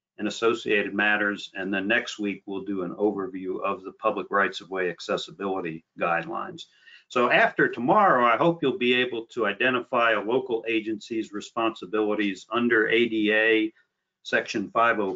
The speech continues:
four, and other laws. And I hope you'll be able to create or revise a self-evaluation transition plan for your agency's facilities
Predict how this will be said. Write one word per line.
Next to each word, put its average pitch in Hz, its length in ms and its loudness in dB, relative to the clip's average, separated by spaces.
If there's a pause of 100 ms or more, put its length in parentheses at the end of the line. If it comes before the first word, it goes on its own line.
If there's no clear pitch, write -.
(100)
four, 123 540 4 (280)
and 104 220 -8
other 107 480 0 (100)
laws. 98 680 -6 (840)
And 110 180 0
I 104 80 2
hope 190 400 4 (160)
you'll 127 160 4
be 123 200 4
able 127 320 0 (120)
to 113 600 0
create 135 580 4
or 117 200 4
revise 113 600 4
a 104 80 -6
self-evaluation 107 1200 0 (180)
transition 101 600 -4
plan 104 320 -2
for 104 160 -6
your 107 200 0
agency's 104 600 -2
facilities 101 800 -4